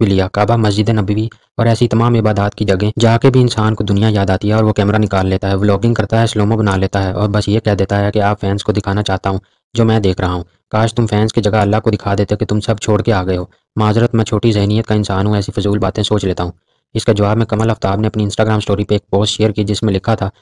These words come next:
मुझे बहुत अच्छा लग रहा है कि आप सब अपने कीमती वक्त में से हमारे व्लॉग्स के लिए वक्त निकाल रहे हैं और कितना प्यार दे रहे हैं और हमारे अमाल हमारे साथ।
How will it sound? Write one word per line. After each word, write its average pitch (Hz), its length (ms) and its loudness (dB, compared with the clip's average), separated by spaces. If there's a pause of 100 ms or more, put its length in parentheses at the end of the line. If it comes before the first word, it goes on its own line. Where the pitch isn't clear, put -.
(180)
मुझे 117 160 4
बहुत 120 260 2
अच्छा 117 180 0
लग 107 140 2
रहा 110 100 2
है 110 60 2
कि 107 100 -2
आप 104 140 2
सब 110 140 -2
अपने 107 180 0
कीमती 101 300 -2
वक्त 104 200 -2
में 104 100 0
से 110 120 -2
हमारे 101 220 0
व्लॉग्स 95 320 -2
के 107 100 0
लिए 101 140 2
वक्त 101 240 -2
निकाल 92 280 0
रहे 87 160 -4
हैं 87 120 -6 (640)
और 117 80 0
कितना 120 240 2
प्यार 110 260 2
दे 101 140 2
रहे 98 120 2
हैं 95 220 0
और 110 120 0
हमारे 107 280 2
अमाल 107 280 0
हमारे 98 280 0
साथ। 90 220 -4